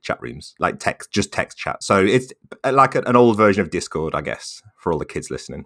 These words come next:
but minus all the features of Discord that aren't just text. So I was in a few, like, I R C channels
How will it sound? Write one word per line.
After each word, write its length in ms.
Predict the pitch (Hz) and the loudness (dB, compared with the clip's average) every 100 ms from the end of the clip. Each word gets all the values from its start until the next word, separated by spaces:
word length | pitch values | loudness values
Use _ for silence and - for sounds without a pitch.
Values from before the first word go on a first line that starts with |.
| _ | _
but 220 | - 104 113 | -2 0 4
minus 400 | 120 107 101 113 | 4 4 2 2
all 140 | 98 | 2
the 80 | 90 | 0
features 320 | 98 76 85 | -4 -6 -8
of 80 | 82 | -8
Discord 440 | 82 - 78 78 - | -8 -4 -4 -4 -4
that 80 | - | -2
aren't 260 | 85 78 | -2 -2
just 160 | 82 - | -6 -8
text. 440 | - - - - - | -10 -12 -16 -20 -12
So 400 | - 98 95 92 - - | 0 2 2 0 -4 0
I 80 | 101 | 2
was 140 | 104 | 4
in 100 | 127 | 4
a 40 | |
few, 240 | 120 120 107 | 2 2 4
like, 300 | 92 90 - - | 4 2 -4 -2
I 160 | 98 | 0
R 80 | 90 | 0
C 380 | - 85 80 80 | -2 -4 -4 -4
channels 600 | - 78 73 76 - - | -2 -2 -2 -10 -14 -16